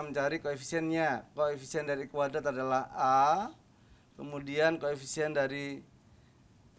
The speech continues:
X adalah B, koefisien dari C adalah C. Sehingga setelah kita dapatkan A sama dengan dua, B sama dengan satu,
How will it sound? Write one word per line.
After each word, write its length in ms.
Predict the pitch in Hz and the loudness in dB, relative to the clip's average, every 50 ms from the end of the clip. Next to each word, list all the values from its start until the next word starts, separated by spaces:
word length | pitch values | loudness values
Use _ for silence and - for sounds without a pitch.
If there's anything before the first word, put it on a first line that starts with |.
| - - - | -14 -4 0
X 160 | 160 165 180 - 135 | 2 2 2 2 4
adalah 560 | 156 147 139 139 135 135 143 147 147 151 160 - - | 2 4 4 4 2 4 4 4 4 2 0 -8 -14
B, 200 | 214 151 131 135 143 147 147 160 170 185 208 240 262 247 - - _ _ - | -14 -10 -6 -4 -2 0 0 0 0 0 -2 -4 -6 -8 -14 -20 _ _ -8
koefisien 640 | - 131 131 139 139 131 139 131 - 156 151 151 151 | -4 -2 -2 -2 -4 -6 -8 -8 -4 -4 -2 -2 0
dari 320 | 143 139 135 131 135 123 | 0 0 0 0 -2 -6
C 240 | - - 160 156 147 | -4 -2 0 2 2
adalah 320 | 139 135 131 135 143 139 | 2 0 0 0 0 -2
C. 400 | 120 - - 160 156 151 131 107 - - - - - - - - | -2 -4 -4 -2 0 0 0 -2 -4 -10 -20 -20 -20 -20 -20 -14
Sehingga 320 | - - 147 143 147 160 165 | -10 -10 -8 -2 0 2 2
setelah 320 | 160 - - 151 151 156 | 2 0 0 2 2 2
kita 240 | 156 156 139 147 147 | 2 0 0 0 0
dapatkan 560 | 135 143 135 143 139 139 - 156 143 147 143 | 0 0 0 0 -2 -2 0 -2 -2 -2 -2
A 240 | - - 180 170 170 | -2 0 2 2 2
sama 320 | 165 156 147 147 147 143 | 0 -2 -4 -2 -2 -2
dengan 240 | 135 139 135 131 131 | -2 -4 -6 -6 -8
dua, 720 | 135 127 123 117 123 131 135 147 156 160 175 190 208 240 233 - - - - - - - - | -8 -8 -6 -4 0 4 6 8 8 8 8 6 4 2 -6 -12 -18 -20 -20 -20 -20 -20 -18
B 320 | - 131 147 160 170 175 | -8 -2 2 4 4 4
sama 400 | 175 170 165 151 147 147 143 143 | 4 2 0 0 0 0 0 -2
dengan 320 | 139 135 139 135 135 135 | -2 -4 -6 -6 -6 -8
satu, 720 | 123 - 131 123 120 120 - 160 165 170 180 185 196 190 | -4 -2 0 0 0 0 -2 -2 0 0 2 0 0 -2